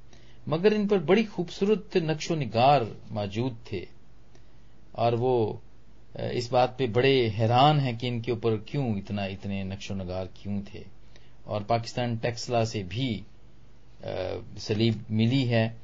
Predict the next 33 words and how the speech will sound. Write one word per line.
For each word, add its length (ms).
جو 180
کہ 240
بالکل 300
یونانی 520
سلیب 360
سے 160
مشابہ 460
ہے۔ 300
میں 200
بھی 140
جب 160
یونان 460
پوری 180
دنیا 340
پہ 120
قابض 380
تھا، 200
تو 140
انہوں 140
نے 100
ضرور 360
کسی 240
کو 260
ٹیکسلا 340
میں 140
مصلوب 460
کیا 240
ہوگا، 280
جو 120
کہ 120
بعد 260
میں، 220
آ، 40